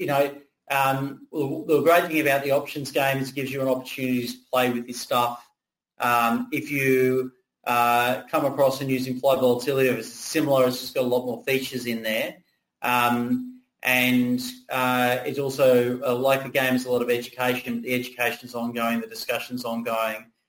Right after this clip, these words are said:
and it gives you access to trade ideas and the like. So if you want to, uh, if you're serious about options trading, one of the critical factors to your success is gonna be your ability to harness technology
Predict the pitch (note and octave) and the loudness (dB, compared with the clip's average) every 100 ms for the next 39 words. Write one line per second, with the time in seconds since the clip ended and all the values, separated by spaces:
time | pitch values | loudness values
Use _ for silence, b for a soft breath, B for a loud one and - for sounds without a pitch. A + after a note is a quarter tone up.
0 | _ _ A#2 A#2+ A#2+ A#2+ A#2 A2+ A2+ A2+ | _ _ -4 -2 -2 0 2 0 -2 -10
1 | - - - A#2 A#2 A2+ A2 G#2 G#2+ G#2+ | -12 -8 -2 0 2 2 0 -8 -10 -8
2 | G#2 G2+ - B2 B2 B2 B B _ C3+ | -4 -4 -2 0 0 -2 B B _ 0
3 | D3 D3 F#3+ A#3 G#3+ F3+ - - _ - | 4 4 6 6 4 2 -2 -12 _ -2
4 | C#3 C3+ C3+ B2+ F#3+ F3+ E3 - D#3 D3 | 2 2 2 2 4 6 4 4 4 4
5 | D3 D3 C3+ - D3 D3 C3+ C3 C3 C3+ | 0 -6 -6 0 4 4 2 0 0 0
6 | C3 B2+ D#3 D3+ D3 C3 C#3+ C3+ C3+ B2+ | -2 0 0 0 -2 -2 -2 -2 -2 -10
7 | - B2 A#2+ B2+ - D#3+ C3 - B2+ B2+ | -8 -6 -6 -8 -6 0 0 -2 -6 -4
8 | B2+ B2 B2 B2 C#3 C3 B2 A#2+ A2+ B2 | -2 -2 -2 -4 0 0 0 -4 -2 0
9 | A#2 A#2 - - A#2 B2 B2 B2 B2+ A#2+ | 0 -2 -8 -10 -8 -6 -4 -6 -6 -10